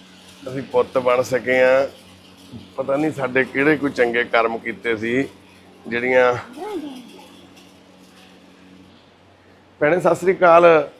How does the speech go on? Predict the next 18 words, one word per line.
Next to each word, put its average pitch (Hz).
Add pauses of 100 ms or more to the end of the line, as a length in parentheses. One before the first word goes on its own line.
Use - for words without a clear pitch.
(200)
ਹੋਰ 147
ਰਿੰਪੀ 156
ਭੈਣੇ, 202 (120)
ਠੀਕ 160
ਆ 220
ਤੂੰ? 277 (400)
ਜਿਉਂਦੀ 92
ਵਸਦੀ 92
ਰਹੇ। 92 (760)
ਮਾਤਾ, 151
ਸਤਿ 196
ਸ੍ਰੀ 196
ਅਕਾਲ। 208 (1400)
ਕੁੜੇ, 208
ਠੀਕ 190
ਆ? 226
ਸੀਤਾ 202
ਮਈਆ, 214